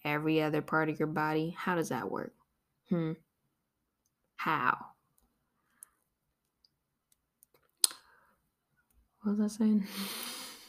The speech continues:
Uh, quarantine goggles. So, I mean, I feel like if you're, like, uh, if you come out of the qu-, once,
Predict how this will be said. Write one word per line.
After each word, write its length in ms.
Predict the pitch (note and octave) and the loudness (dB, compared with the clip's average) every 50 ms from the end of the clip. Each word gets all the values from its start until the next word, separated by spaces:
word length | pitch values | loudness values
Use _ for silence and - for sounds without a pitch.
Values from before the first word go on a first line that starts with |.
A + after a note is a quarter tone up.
| - _ - - - - A#3 - - - - - - - - - - - - _ _ A#4+ - _ - | -20 _ -20 -18 -12 -10 -10 -10 -10 -12 -8 -4 -4 -4 -4 -4 -10 -12 -14 _ _ -20 -14 _ -2
Uh, 560 | F3+ F3+ F3 E3 D#3 D3+ - - - - G#3 - | 0 2 2 2 2 2 2 0 0 -2 -2 -4
quarantine 800 | - - G#3 G3 G3 F#3+ F3 D#3 D3+ - - - - - - - | -4 0 2 2 4 4 2 2 0 -2 -4 -6 -6 -4 -6 -6
goggles. 640 | - - - - - - - - - - - - - _ - - - _ - - - _ _ - - - _ _ _ _ _ _ _ _ _ _ _ _ _ _ - - - B3 A#3+ - A#3 | -6 -6 -6 -4 -4 -4 -6 -6 -8 -8 -12 -12 -14 _ -20 -20 -20 _ -20 -20 -20 _ _ -20 -20 -20 _ _ _ _ _ _ _ _ _ _ _ _ _ _ -18 -14 -12 -10 -4 -2 0
So, 160 | A3+ A#3+ A3+ | 2 4 4
I 60 | A#3 | 6
mean, 220 | A#3+ A#3+ A#3+ A#3 | 8 8 8 8
I 80 | A3 A#3+ | 6 4
feel 240 | A#3+ A#3+ A3+ G#3 G3 | 2 2 2 2 2
like 420 | G3 F#3+ F#3+ F3+ F#3 - - - - _ _ _ _ _ _ _ _ _ _ _ _ _ _ _ _ _ _ _ - | 2 2 2 2 0 -4 -10 -18 -20 _ _ _ _ _ _ _ _ _ _ _ _ _ _ _ _ _ _ _ -2
if 220 | - F#3+ F#3+ G3 B3+ | 0 0 2 2 2
you're, 200 | B3 C4 C4 A#3+ | 2 4 4 4
like, 380 | G#3+ G3+ G3 F#3+ - - - - - | 4 4 2 2 0 0 -4 -4 0
uh, 200 | F#3+ F#3+ F#3+ G3+ | 2 4 4 4
if 80 | A#3+ B3 | 4 4
you 80 | D4+ C#4+ | 2 2
come 280 | - - G3 F#3+ F#3 | 4 4 4 4 4
out 200 | F3+ F3+ F3 F3 | 2 0 0 0
of 180 | F3 F3 G3 G3 - - _ _ _ _ _ _ - | 0 -2 -2 -4 -10 -16 _ _ _ _ _ _ -6
the 300 | - - E3 D3+ C#3 C#3 C#3 - | -4 -2 0 2 0 0 -2 -6
qu-, 260 | - - - - E3+ | -12 -12 -6 -2 2
once, 560 | F#3 F#3+ F#3+ G3 - - - - - - | 2 2 2 2 0 0 0 0 -2 -4